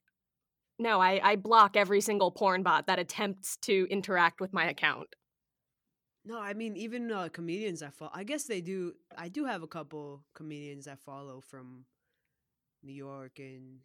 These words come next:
Speaker 2: I think some from Philly that do a lot of very scantily clad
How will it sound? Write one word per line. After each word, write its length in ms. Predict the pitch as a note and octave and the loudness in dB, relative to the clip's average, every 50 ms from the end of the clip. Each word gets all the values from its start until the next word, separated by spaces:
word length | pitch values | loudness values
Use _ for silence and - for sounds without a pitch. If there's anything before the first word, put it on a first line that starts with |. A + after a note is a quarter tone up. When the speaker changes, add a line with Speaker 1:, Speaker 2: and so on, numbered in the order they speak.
| _ _ _ _ _ _ | _ _ _ _ _ _
Speaker 2:
I 40 | _ _ | _ _
think 160 | - D#3 D3 D3 | -16 -16 -16 -14
some 220 | - D#3 D3+ D3 | -14 -16 -16 -16
from 180 | - C#3 C3+ C3 | -18 -20 -20 -20
Philly 400 | _ - D3+ D3 D3 C#3 C3+ C3 | _ -16 -16 -14 -14 -14 -16 -16
that 300 | B2+ C3 B2+ A2 - _ _ _ _ _ _ _ _ _ _ _ _ _ _ _ _ _ _ _ _ _ | -16 -18 -18 -18 -20 _ _ _ _ _ _ _ _ _ _ _ _ _ _ _ _ _ _ _ _ _
do 200 | - F#3 G3 F3+ | -12 -10 -10 -8
a 20 | D#3 | -10
lot 320 | C#3 C#3+ D3+ E3+ F#3 G3 | -10 -8 -6 -6 -6 -6
of 140 | E3+ D3+ C3 - _ _ _ _ _ _ _ _ _ _ _ _ _ E4 D#4 _ _ _ _ _ E3 _ _ _ _ _ _ | -6 -10 -12 -14 _ _ _ _ _ _ _ _ _ _ _ _ _ _ _ _ _ _ _ _ _ _ _ _ _ _ _
very 320 | D#3 D3+ F3 F#3+ G3+ G3 F3+ | -16 -12 -10 -8 -8 -8 -8
scantily 600 | - - - - F#3+ F#3 F#3+ F#3+ - F3+ E3+ D#3+ | -8 -10 -8 -6 -6 -6 -6 -6 -8 -8 -10 -10
clad 480 | D#3+ - - F3+ F3 F3+ F3 D#3+ D3 | -10 -12 -10 -8 -8 -6 -8 -8 -10